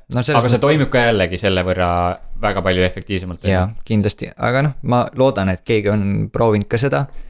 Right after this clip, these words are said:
Speaker 2: Ma loodan
Speaker 1: Et,
Speaker 2: siiralt, jah.
Speaker 1: äh, jah, meie mõlemad siin, ma arvan, kuidas sul on, sina?
Speaker 2: Aktiivselt.
Speaker 1: Jaa, sama, sama. Aga jah, selles mõttes, ma arvan, sihuke see täna saade tuli. Veidi,
Speaker 2: Jälle teistsugune,
Speaker 1: veidi
Speaker 2: väga
Speaker 1: teistmoodi,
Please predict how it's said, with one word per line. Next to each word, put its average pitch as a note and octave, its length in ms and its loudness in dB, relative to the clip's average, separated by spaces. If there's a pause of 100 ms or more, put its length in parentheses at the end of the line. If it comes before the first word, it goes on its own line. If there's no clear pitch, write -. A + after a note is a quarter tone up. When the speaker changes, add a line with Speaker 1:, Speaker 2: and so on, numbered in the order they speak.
(260)
Speaker 2:
Ma G2 120 -6
loodan F#2+ 280 0
Speaker 1:
Et, F#2 80 -12
Speaker 2:
siiralt, F#2 260 -8
jah. F2+ 140 -6
Speaker 1:
äh, G2 440 2
jah, A2 220 0
meie A#2+ 240 2
mõlemad G#2+ 420 2
siin, G#2+ 200 0 (640)
ma G#2 260 0
arvan, G2 280 0 (100)
kuidas G#2 260 -4
sul B2+ 140 0
on, A#2+ 100 0
sina? A2+ 160 0
Speaker 2:
Aktiivselt. A#2 500 -4
Speaker 1:
Jaa, A2 260 0 (120)
sama, A2 300 0 (100)
sama. A2 320 0 (1000)
Aga D#3+ 180 2
jah, G#3 100 0 (380)
selles C3 240 -2
mõttes, C#3 380 -2 (520)
ma B2+ 160 0
arvan, B2+ 260 0
sihuke C3+ 280 -4
see C#3 100 0
täna D3 220 2
saade D3 420 0
tuli. F3+ 300 2 (440)
Veidi, C3+ 420 2
Speaker 2:
Jälle A#2+ 260 6
teistsugune, B2 540 2
Speaker 1:
veidi B2+ 220 4
Speaker 2:
väga C#3 80 0
Speaker 1:
teistmoodi, D#3+ 600 2